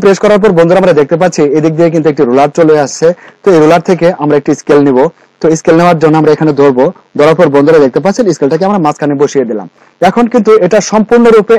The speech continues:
একদম আমরা select করতে পেরেছি যে এটাই center। তো মাঝখানে এরকম থাকার পর আমরা মাঝখানে কোনো ডিজাইনও করবো না বা এখানে কোনো লেখাও তো লিখবো না। তো ধরুন এটাকে আমি এখন উঠিয়ে দিচ্ছি। সিলেকশনটাকে ওঠানোর জন্য control ডি button press করুন। তো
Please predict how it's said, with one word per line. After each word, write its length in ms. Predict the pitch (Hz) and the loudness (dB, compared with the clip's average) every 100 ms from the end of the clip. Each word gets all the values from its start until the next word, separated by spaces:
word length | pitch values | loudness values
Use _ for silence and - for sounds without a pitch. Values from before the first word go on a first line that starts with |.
| 180 | 0
একদম 200 | 165 180 175 | -2 -2 -2
আমরা 120 | 175 - | -4 -4
select 240 | 147 147 175 | -4 -4 -6
করতে 160 | 160 165 | -6 -4
পেরেছি 220 | 175 170 208 | -4 -2 -2
যে 60 | 220 | 0
এটাই 180 | 147 175 156 | 0 -2 -2
center। 280 | 147 123 90 _ - _ - | -6 -6 -10 _ -20 _ -4
তো 60 | 180 | 0
মাঝখানে 280 | 170 180 214 208 | 0 0 0 2
এরকম 220 | 196 202 - | 0 -2 -4
থাকার 220 | 190 214 190 | -2 -2 0
পর 100 | 170 190 - - | 0 -2 -10 -4
আমরা 140 | 151 160 | -2 -2
মাঝখানে 300 | 147 147 175 170 | -2 -4 -6 -4
কোনো 100 | 180 151 | -4 -2
ডিজাইনও 340 | 131 139 165 170 | -2 0 0 -2
করবো 160 | 175 196 | -2 -2
না 40 | 240 - - | -6 -12 -6
বা 80 | 139 143 | -2 -2
এখানে 180 | 151 151 | -2 -4
কোনো 120 | - 190 131 | -4 -4 -4
লেখাও 240 | 131 127 117 | -6 -8 -8
তো 40 | 151 123 | -8 -4
লিখবো 220 | 147 123 107 | -4 -4 -8
না। 40 | - _ _ _ _ _ _ _ _ _ - | -12 _ _ _ _ _ _ _ _ _ -2
তো 40 | 196 | 2
ধরুন 160 | 214 233 | 2 2
এটাকে 200 | 196 202 202 | 0 0 0
আমি 80 | 170 | 0
এখন 120 | 185 175 | -2 -2
উঠিয়ে 180 | 170 160 | 0 0
দিচ্ছি। 200 | 147 - 233 - _ _ _ | 0 -2 -4 -6 _ _ _
সিলেকশনটাকে 460 | - 196 196 196 190 | -2 0 0 -2 0
ওঠানোর 200 | 180 180 165 | -2 -2 -2
জন্য 100 | 196 214 | -4 -2
control 240 | 151 131 123 | -4 -4 -4
ডি 60 | 127 | -4
button 200 | 113 139 147 | -4 -8 -8
press 140 | 123 - | -10 -10
করুন। 180 | - 98 _ _ | -20 -20 _ _
তো 40 | _ | _